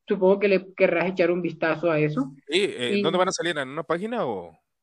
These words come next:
Speaker 1: Sí, va a
Speaker 2: Pues
Speaker 1: salir en unas páginas.
Speaker 2: Ah,
Speaker 1: En
Speaker 2: ok.
Speaker 1: la página Areópago principalmente va a ser
Speaker 2: Areópago.
Speaker 1: publicitada.
Speaker 2: Ah, ok,
Speaker 1: Me
Speaker 2: ok.
Speaker 1: están re-, me están respondiendo, eh, un par de tomistas y otro teísta clásico que no es tomista, y yo, por supuesto, le estoy respondiendo a ellos.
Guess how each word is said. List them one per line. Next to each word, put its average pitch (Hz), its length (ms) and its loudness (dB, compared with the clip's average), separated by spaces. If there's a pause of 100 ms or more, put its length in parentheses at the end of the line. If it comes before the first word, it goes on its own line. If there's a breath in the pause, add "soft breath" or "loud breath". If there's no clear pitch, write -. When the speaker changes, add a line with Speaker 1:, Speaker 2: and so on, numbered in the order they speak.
(260)
Speaker 1:
Sí, 311 120 6
va 254 100 8
a - 20 0
Speaker 2:
Pues - 40 0
Speaker 1:
salir 240 160 8
en 226 60 6
unas 233 200 0
páginas. 165 440 0 (120)
Speaker 2:
Ah, 113 100 -10
Speaker 1:
En 196 140 4
Speaker 2:
ok. - 0 -
Speaker 1:
la 185 280 4
página 226 460 -2
Areópago 214 640 2
principalmente 180 680 -2
va 185 100 2
a 151 60 -4
ser 175 140 -4 (100)
Speaker 2:
Areópago. 156 360 -4
Speaker 1:
publicitada. 143 220 -8 (320)
Speaker 2:
Ah, 113 140 -8
ok, - 80 -12
Speaker 1:
Me 214 120 4
Speaker 2:
ok. - 0 -
Speaker 1:
están 208 260 2
re-, 254 140 -4 (200)
me 220 100 0
están 208 240 0
respondiendo, 214 880 2
eh, 170 360 2 (240)
un 190 200 -2
par 190 220 4
de 202 100 2
tomistas 185 640 0 (360)
y 190 80 4
otro 208 260 2
teísta 208 300 0
clásico 202 400 0
que 180 120 0
no 175 100 2
es 175 100 -4
tomista, 175 600 0
y 202 140 -2
yo, 180 180 2
por 190 120 -6
supuesto, 175 340 -4
le 185 120 2
estoy 170 220 -2
respondiendo 165 600 -2
a 151 80 4
ellos. 156 260 0